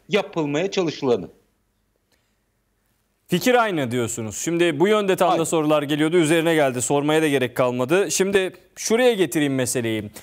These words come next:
Speaker 2: Sayın Bakan bu toplantıları gerçekleştirirken, Merkez Bankası'nı biz tartışırken, tüik'i tartışırken, faizi, enflasyonu tartışırken bir de bazı somut gerçekler var. Şimdi o somut gerçekler enerji sektöründe bu ara,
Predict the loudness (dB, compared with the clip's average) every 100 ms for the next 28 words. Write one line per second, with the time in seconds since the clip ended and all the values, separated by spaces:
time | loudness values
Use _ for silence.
0 | -14 -2 0 2 0 0 -2 0 -2 0
1 | -2 -2 0 0 2 0 0 -4 0 -2
2 | 0 0 0 2 0 0 -8 -14 -2 0
3 | 2 2 2 0 0 -4 -2 -2 0 0
4 | 0 0 -4 -8 -4 -2 -4 -2 0 0
5 | 0 -2 -2 -2 -6 -2 -4 0 2 2
6 | 2 -2 -2 0 -2 -2 -2 0 -2 -2
7 | -6 -2 -2 -4 -18 -20 _ 0 2 4
8 | 2 2 -2 -2 0 0 0 0 -4 0
9 | 0 0 -4 -6 _ -20 _ -10 -6 -4
10 | -2 0 2 0 2 2 2 -2 0 0
11 | 0 0 0 -2 -2 -2 0 -2 0 -2
12 | -4 -2 0 2 2 -2